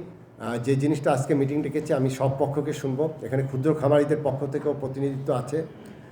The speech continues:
আমাদের এখানে, আহ, বাংলাদেশ ট্রেড অ্যান্ড ট্রেড কমিশনের যারা এটা নিয়ে গবেষণা করে তাদের প্রতিনিধিত্ব আছে,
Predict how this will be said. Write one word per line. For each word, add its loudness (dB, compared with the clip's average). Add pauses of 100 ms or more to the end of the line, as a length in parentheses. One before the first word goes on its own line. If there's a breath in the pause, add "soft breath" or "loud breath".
(200 loud breath)
আমাদের 6
এখানে, 6
আহ, -8
বাংলাদেশ 4
ট্রেড 6
অ্যান্ড 6
ট্রেড 4
কমিশনের 2
যারা 4
এটা 2
নিয়ে 4
গবেষণা 2
করে 2
তাদের 0
প্রতিনিধিত্ব -2
আছে, -2